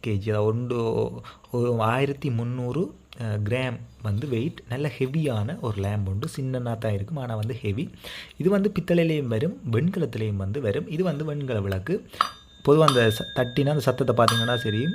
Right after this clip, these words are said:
சரியான சத்தம், அப்படியே கூவி கொண்டிருக்கும் அந்த சத்தம் வந்து, அந்த பெல் அடிக்கிற மாதிரி அந்த தட்டினோடனே சத்தம் அவ்வாறு காணப்படும்.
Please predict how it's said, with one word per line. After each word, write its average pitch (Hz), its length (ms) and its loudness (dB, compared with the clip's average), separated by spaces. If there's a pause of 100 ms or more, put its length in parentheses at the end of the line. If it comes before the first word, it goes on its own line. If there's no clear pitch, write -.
சரியான 139 380 0
சத்தம், 107 260 0
அப்படியே 101 220 4 (100)
கூவி 160 320 8
கொண்டிருக்கும் 110 440 2
அந்த 98 140 0
சத்தம் 98 340 0
வந்து, 98 340 0 (420)
அந்த 107 380 4
பெல் 127 220 6
அடிக்கிற 104 380 4
மாதிரி 98 440 2 (600)
அந்த 107 140 4
தட்டினோடனே 113 440 2
சத்தம் 117 360 -2
அவ்வாறு 98 380 2
காணப்படும். 101 500 2